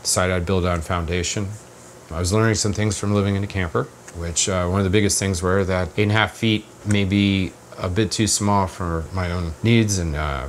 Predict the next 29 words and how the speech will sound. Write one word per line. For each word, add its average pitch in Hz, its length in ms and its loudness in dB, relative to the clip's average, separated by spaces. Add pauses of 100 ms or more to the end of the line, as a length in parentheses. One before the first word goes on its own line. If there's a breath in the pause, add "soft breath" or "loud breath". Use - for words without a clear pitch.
(100)
my 78 180 -8
own 92 140 -6
clumsiness, 95 720 -4
admittedly. 98 520 -2 (280 loud breath)
So 131 260 6
I 131 40 8
decided 123 500 4
if 101 220 0
I 87 140 0 (160)
was 156 220 4
on 95 140 0
foundation, 90 580 -2
there 110 80 2
was 104 140 2
no 104 320 2
real 101 380 0
reason 101 400 2
to 87 580 -2 (100)
stay 92 540 0 (100)
limited 87 420 0
to 80 260 -2
road 110 240 2
regulations, 87 720 -4
and 92 140 -4
I 90 80 -4
could 85 220 -6
push - 240 -6
things 80 260 -6
out 67 260 -6